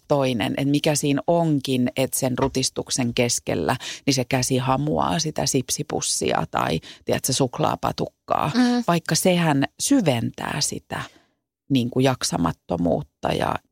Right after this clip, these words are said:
Speaker 1: huonoa oloa.
Speaker 2: Joo, se on taas aivot, nuo pikkupirulaiset, niin
Speaker 1: <laughs>
Speaker 2: ne kai siellä taustalla niin kuin laittaa meidät tekemään noita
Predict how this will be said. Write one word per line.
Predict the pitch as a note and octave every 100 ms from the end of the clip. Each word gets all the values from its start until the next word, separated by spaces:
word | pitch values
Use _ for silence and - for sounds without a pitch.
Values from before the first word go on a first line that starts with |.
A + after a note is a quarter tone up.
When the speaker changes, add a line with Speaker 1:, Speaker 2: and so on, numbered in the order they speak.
| -
Speaker 1:
huonoa | E3+ C3 B2 C#3 D3+ -
oloa. | C#3+ C#3+ - C#3 - _ _ _ _ _ _
Speaker 2:
Joo, | F4 G4 D#3+ C#3+
se | -
on | D#4
taas | E4 D#4 - - _
aivot, | A3+ B3+ G3+ C#3+ C3+ -
nuo | D#3 D#3+ -
pikkupirulaiset, | G#3 - - C#3+ F3+ G3 F3 D3 D3 F3 -
niin | D#3+ E3 E3 E3
Speaker 1:
<laughs> | -
Speaker 2:
ne | A#3+ D4
kai | A#3+ G3
siellä | A#3+ A3+ A3
taustalla | A3+ A3+ - E3+ D#3+
niin | D#3 D#3+
kuin | E3+ F3
laittaa | G3+ F#3+ - D3
meidät | D3 D3
tekemään | - F#3 G#3 F3
noita | D3 D3